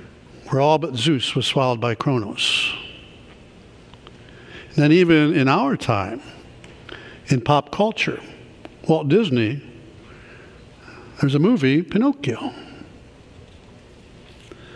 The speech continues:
All getting at this deeper myth, this great truth. Now here's where it goes.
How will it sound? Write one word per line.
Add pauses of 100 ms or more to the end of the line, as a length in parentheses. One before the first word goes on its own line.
(480)
All
getting
at (180)
this
deeper
myth,
this
great
truth. (2500)
Now
here's
where
it
goes.